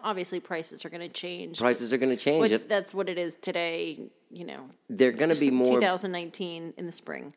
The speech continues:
Speaker 2: Right. They might be, some might be less, though, too, 'cause I'm thinking the technology has moved so far. The cloud thing has gotten
Speaker 1: Yeah.
Speaker 2: so big since twenty eleven.
Speaker 1: Yeah.
Speaker 2: It's weird. That is a long time ago
Speaker 1: It's,
Speaker 2: now. It's
Speaker 1: I
Speaker 2: almost
Speaker 1: mean,
Speaker 2: eight years ago. Things have changed.
Speaker 1: things have changed
Speaker 2: The
Speaker 1: tremendously.
Speaker 2: iPod isn't part of my,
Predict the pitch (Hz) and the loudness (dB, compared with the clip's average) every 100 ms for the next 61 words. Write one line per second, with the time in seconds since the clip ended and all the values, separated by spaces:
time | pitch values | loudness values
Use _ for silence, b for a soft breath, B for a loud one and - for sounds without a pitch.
0 | 120 135 107 - 143 170 185 165 - 190 | 0 2 2 0 2 4 4 2 2 2
1 | 185 - 123 98 101 87 - 80 80 - | 2 2 0 4 2 2 -4 -2 -4 -2
2 | 98 80 - 92 85 110 107 95 104 101 | -2 -2 -2 -2 0 0 0 0 -2 0
3 | 98 95 92 87 92 87 - 90 98 90 | 0 0 0 -2 0 -2 -2 0 2 0
4 | 85 - 98 98 98 90 104 95 90 87 | -2 0 2 4 2 -2 -2 0 -2 -6
5 | - - - 214 180 107 101 90 104 101 | -8 0 4 6 4 4 2 4 2 2
6 | 101 92 - 98 92 104 160 135 208 - | -4 -6 -4 -2 0 2 4 4 0 -4
7 | 190 196 170 175 - 135 131 151 214 123 | 0 0 0 -4 0 0 8 10 10 8
8 | 135 175 160 123 131 139 127 160 - - | 6 6 4 4 4 2 0 -2 4 4
9 | 90 90 131 - 320 135 131 113 143 139 | 6 4 6 6 6 6 6 4 2 2
10 | 95 92 - 127 127 - 123 143 113 262 | 0 0 2 0 -2 -2 -2 -2 0 0
11 | 285 440 440 330 262 226 - 240 208 120 | 2 -2 -2 0 0 0 -2 -2 4 6
12 | 131 160 151 123 110 113 107 117 113 110 | 8 6 6 4 4 0 0 0 2 0